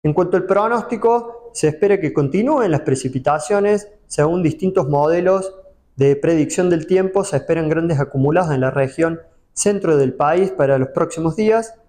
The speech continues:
con temperaturas máximas que alcanzarán entre los veinticinco y treinta grados centígrados. Los invitamos a pasar por nuestra web w w w punto clima punto b c c b a punto o r g punto a r, donde encontrarán más de ciento dieciocho estaciones meteorológicas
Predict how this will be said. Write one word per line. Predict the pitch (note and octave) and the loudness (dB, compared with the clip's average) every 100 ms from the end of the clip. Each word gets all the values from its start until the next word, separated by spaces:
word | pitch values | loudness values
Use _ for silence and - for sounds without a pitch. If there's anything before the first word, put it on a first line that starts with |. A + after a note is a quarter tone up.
| _ | _
con | B3 A#3+ | -4 -2
temperaturas | G#3 F#3 D#3 D#3 F3+ D3 | 0 2 0 0 -2 0
máximas | F3 E3+ F#3+ F#3+ | -2 -2 -2 -2
que | F#3 | 0
alcanzarán | C3+ C#3 C3 D3 D3+ E3 | -2 0 0 0 -2 -2
entre | E3 C3 | 0 0
los | B2 | 2
veinticinco | C3 C3 C3 F3 F3+ D#3+ | 0 0 -4 -4 0 -2
y | |
treinta | - D3 C#3+ C3 | 0 -2 0 0
grados | C3 C3 C3 - | 2 0 -2 -8
centígrados. | C3 - _ _ _ _ _ _ | -14 -16 _ _ _ _ _ _
Los | C3 B2 | 0 2
invitamos | B2+ C3 C#3+ D3 | 2 0 -2 0
a | D3 | 0
pasar | D3 C#3+ D#3 | 0 -2 -2
por | D#3 | -2
nuestra | D3 C#3+ E3+ | -4 -2 0
web | E3+ F#3 F#3+ F#3+ - - - | 2 2 0 -4 -14 -18 -4
w | F#3 E3 | -2 2
w | D#3+ D#3 E3+ | 2 4 4
w | F#3 F#3 | 2 0
punto | D#3+ D#3 C3+ | -2 -2 -2
clima | - E3 D3 C3 - | 0 2 2 0 -2
punto | C#3+ C#3 C3 | -2 0 2
b | C3+ | 2
c | C3+ C#3 | 0 -2
c | C3 C#3 | 0 2
b | C3+ | 4
a | C3 C3 | 2 -2
punto | C3+ C3+ | -4 0
o | C3 | 2
r | B2+ | 0
g | B2+ C3+ C3 _ | 0 -4 -4 _
punto | C3 C3 E3 | -4 0 0
a | F#3+ | 0
r, | - - - | -4 -14 -8
donde | D#3 D#3 E3+ E3+ - - - | -2 2 2 2 -4 -20 -4
encontrarán | F3+ G3+ G3 G3+ G#3 G#3 | 0 0 2 2 2 0
más | G3+ E3 | -2 -2
de | |
ciento | D3 - G#3+ G#3 | -2 -2 0 2
dieciocho | F3+ F3 E3+ E3 | 0 0 -4 -4
estaciones | - C#3 D#3 D#3 | -4 -4 -2 -2
meteorológicas | D3 - C3 C3 D#3 F#3 F#3 G#3 | -2 -2 -2 0 -2 -4 -2 -2